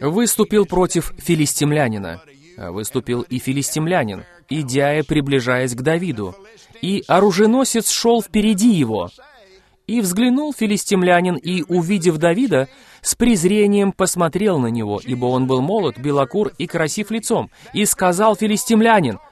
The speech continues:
так что дьявол будет говорить. Помните смоковницу? Иисус ответил той смоковнице. Смоковница уже проговорила к нему и сказала:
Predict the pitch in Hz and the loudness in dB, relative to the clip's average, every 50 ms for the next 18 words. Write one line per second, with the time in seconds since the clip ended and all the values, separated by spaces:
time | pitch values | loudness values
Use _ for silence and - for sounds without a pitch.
0 | _ _ - - - - 101 104 107 - - 156 143 135 151 151 160 175 170 160 | _ _ -20 -20 -12 -6 -6 -6 -6 -4 -6 -6 -2 0 0 0 0 0 -2 -2
1 | 160 170 180 160 185 185 190 190 190 - - - - 202 214 226 - 233 - - | -4 -4 -4 -2 -2 -2 -2 -2 -4 -6 -6 -4 -2 0 0 0 -2 -2 -2 -2
2 | 226 214 240 226 226 220 - - 214 202 - 233 220 - 220 202 - 190 269 277 | -2 0 0 0 0 0 -2 -2 -4 -4 -2 -4 -2 -2 -2 -4 -2 0 0 0
3 | - - 151 139 135 139 - - - _ _ _ - 143 131 120 - 143 143 - | 0 0 0 0 0 -2 -4 -8 -20 _ _ _ 0 0 2 2 0 -2 -2 -2
4 | 185 156 123 110 - - 90 - - 104 104 - 131 135 156 151 - 220 233 226 | -2 -2 -2 -4 -6 -8 -10 -10 -8 -8 -6 -4 -4 -4 -2 -2 -2 0 0 0
5 | 196 277 285 - 202 190 175 160 160 170 170 170 165 165 151 - 185 190 196 185 | 2 0 0 0 0 0 2 4 2 2 2 2 0 -2 -2 -2 -2 -2 -2 -2
6 | 175 - 190 180 190 185 180 185 | 0 -2 -2 0 2 2 2 2